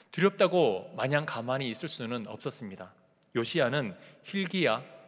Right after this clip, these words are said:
그리고 아히감, 압돈, 서기관 사반, 그리고 왕의 시종인 아사야 등 이 다섯 명의 대신들에게 이에 대한 하나님의 뜻을 묻도록 알아보라고 보냅니다.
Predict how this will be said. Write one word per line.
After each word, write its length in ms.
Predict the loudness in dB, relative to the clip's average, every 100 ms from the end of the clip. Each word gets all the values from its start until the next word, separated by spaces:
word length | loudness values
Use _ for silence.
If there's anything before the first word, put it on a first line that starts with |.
| -14
그리고 320 | -4 0 0 2
아히감, 540 | 0 0 0 0 0 -4 -20 -20 _ _ 0
압돈, 540 | 0 0 0 0 0 -6 -18 -20 _ _ _ _
서기관 540 | -4 -2 0 2 0 0
사반, 480 | -6 2 2 2 -6 -20 -20 _
그리고 220 | -4 -2
왕의 340 | 4 4 4 2
시종인 540 | 0 -4 -2 -2 -4 -8
아사야 540 | -6 -4 0 4 2 2 -10 -20 -20 _
등 160 | -2 0
이 180 | 0 2
다섯 280 | 0 2
명의 480 | 0 4 4 4 2
대신들에게 1200 | -2 0 0 0 0 0 0 -2 -4 -20 -20 -12 -2
이에 260 | 2 4
대한 260 | 4 2 0
하나님의 840 | -4 -2 -2 0 0 0 0 -6
뜻을 260 | -6 -2 -2
묻도록 680 | -2 -4 -2 0 0 -2 -2
알아보라고 600 | 2 2 2 2 2 0
보냅니다. 480 | 0 -2 -2 -6 -12